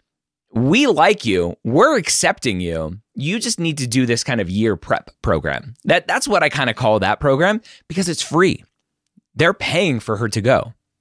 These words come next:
right? Or, or there are funds, there are scholarships available for her to go.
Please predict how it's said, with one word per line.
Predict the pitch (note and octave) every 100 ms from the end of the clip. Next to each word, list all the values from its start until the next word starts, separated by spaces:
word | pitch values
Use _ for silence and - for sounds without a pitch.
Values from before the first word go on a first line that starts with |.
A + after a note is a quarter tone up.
| _
right? | A2 A#2+
Or, | A2+
or | - A#2 G#2
there | G2+ G#2+
are | - B2
funds, | A#2 - D#3+ D#3+ B2 G#2+ A2+ - - - _
there | A#2+
are | A#2
scholarships | A2 - C3+ C#3+ B2+ A2 A2+
available | G#2 G2 F#2 F#2
for | G2
her | F#2
to | F2 F2
go. | G#2 C2